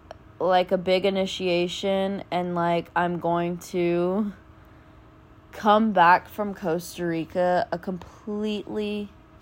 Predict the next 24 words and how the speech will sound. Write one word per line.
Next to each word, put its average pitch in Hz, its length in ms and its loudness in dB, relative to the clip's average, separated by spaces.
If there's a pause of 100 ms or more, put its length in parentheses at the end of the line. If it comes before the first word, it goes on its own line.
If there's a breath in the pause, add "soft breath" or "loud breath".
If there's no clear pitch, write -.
(140)
new 175 360 -2
person. 202 800 -6 (1200)
And 185 680 0
maybe 202 180 0
not 190 160 4
completely. 165 500 -4
I 151 60 -4
mean, 156 160 -4
there's 170 180 -6
some 180 180 0
things 143 220 -8
that 165 100 -4
I'm 139 120 -4
taking 151 340 -8
with 135 180 -8
me, 170 140 -10
but 165 380 0 (1400 soft breath)
just - 220 -6
coming 240 380 2
back 208 360 4
a 202 60 2
totally 202 520 2
new 196 220 -2
person, 196 840 -2